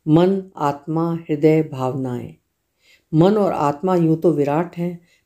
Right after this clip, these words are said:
बंधनहीन हैं, पर कैद तो देह में होती है और देह खेलती है। देह को ही लोग छूते हैं, पाने के लिए तरसते हैं, गिड़गिड़ाते हैं, सजाने संवारने और उस पर इतराने में अपना जीवन धन्य मानते हैं।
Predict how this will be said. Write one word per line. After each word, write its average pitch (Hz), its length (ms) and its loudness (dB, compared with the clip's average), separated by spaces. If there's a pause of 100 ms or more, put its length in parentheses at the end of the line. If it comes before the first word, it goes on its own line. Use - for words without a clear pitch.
बंधनहीन 151 720 4
हैं, 170 260 -2 (280)
पर 180 140 2
कैद 180 380 2
तो 180 100 0
देह 156 260 2
में 196 120 0
होती 135 380 -8
है 165 220 -10 (320)
और 151 160 0
देह 185 300 6
खेलती 147 460 -6
है। 185 220 -8 (340)
देह 175 320 6
को 190 80 2
ही 190 120 4
लोग 156 260 0
छूते 156 360 -8
हैं, 170 260 -6 (300)
पाने 170 300 6
के 180 140 2
लिए 147 140 2
तरसते 139 560 -4
हैं, 165 300 -2
गिड़गिड़ाते 143 680 2
हैं, 165 300 2 (680)
सजाने 175 580 2
संवारने 156 800 0 (240)
और 180 160 4
उस - 220 -6
पर 220 280 -2
इतराने 165 460 2
में 196 120 4
अपना 156 260 0
जीवन 143 380 0
धन्य 160 220 2
मानते 165 440 0
हैं। 160 340 -6